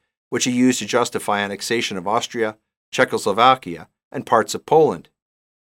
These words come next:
Irredentism is great for sauntering politicians. It keeps the populace agitated, bellowing for revenge,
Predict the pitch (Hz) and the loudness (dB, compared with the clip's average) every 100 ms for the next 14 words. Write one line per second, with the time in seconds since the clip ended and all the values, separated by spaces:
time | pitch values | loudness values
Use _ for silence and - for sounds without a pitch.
0 | - 180 156 151 147 127 117 101 95 113 | 2 2 4 2 2 0 -2 -4 -6 2
1 | 123 117 113 - 87 87 - _ - - | 6 6 2 -10 -10 -10 -12 _ -4 0
2 | 117 107 101 90 101 95 - 151 - 82 | 0 0 -6 -6 -4 -4 0 0 0 -8
3 | - _ _ _ _ 104 - 135 135 - | -16 _ _ _ _ -16 -6 -6 -4 -6
4 | - - 131 131 98 95 - 123 123 123 | -4 0 0 0 -4 -6 -4 0 0 0
5 | 95 90 80 71 _ _ _ _ 110 113 | -6 -10 -12 -16 _ _ _ _ 2 4
6 | 113 113 - 113 113 110 117 104 73 - | 4 2 -2 -2 0 0 0 0 -6 -14